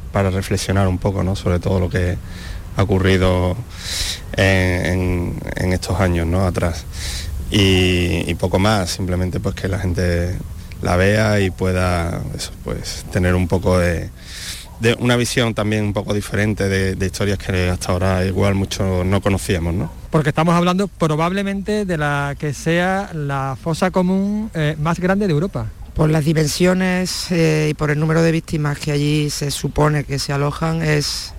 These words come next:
Speaker 3: puede ser una de las más grandes de Europa. La segunda, casi seguro.
Speaker 2: ¿Qué va a descubrir el espectador, eh, cuando vea Pico Reja, cuando vea este documental?
Speaker 1: Bueno, pues creo que se, sobre todo aquí en Sevilla, eh, y en esta zona de Andalucía,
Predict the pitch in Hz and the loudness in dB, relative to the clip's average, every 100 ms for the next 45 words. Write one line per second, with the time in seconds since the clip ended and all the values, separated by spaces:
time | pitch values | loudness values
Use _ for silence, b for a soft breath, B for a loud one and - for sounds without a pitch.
0 | B B B B 160 151 - 147 156 143 | B B B B 2 4 4 2 4 4
1 | 143 151 147 151 139 131 127 123 123 127 | 4 2 2 2 2 2 0 0 0 0
2 | - 135 147 156 160 160 - - 135 127 | 0 2 2 4 2 0 -4 -6 -4 -2
3 | 127 127 123 117 - - 185 214 214 - | 0 0 0 -2 -8 0 4 4 4 2
4 | 202 160 147 147 147 151 165 - 151 147 | 0 2 2 2 0 0 -2 0 2 2
5 | 156 175 175 170 180 165 165 160 160 170 | 4 4 2 0 -2 -2 0 2 2 2
6 | 175 170 156 135 123 131 160 170 165 160 | 0 -2 -2 -4 -2 0 2 2 2 2
7 | 147 123 113 - B B B 120 127 123 | 2 0 -2 -6 B B B 2 2 4
8 | 107 104 67 - 117 127 160 160 160 143 | 2 0 -4 0 2 2 2 0 0 -2
9 | - 131 123 117 110 101 104 - - - | 2 4 4 2 2 2 0 -2 -6 -6
10 | - 95 98 127 - 147 151 127 123 151 | 0 2 4 2 2 2 2 2 2 2
11 | 135 160 - - - - 101 95 90 90 | 2 0 -6 -10 -12 -4 0 2 2 0
12 | 90 82 95 104 101 - 113 107 98 92 | 0 0 0 2 0 2 4 4 4 2
13 | 92 - 120 113 - | 0 2 2 2 0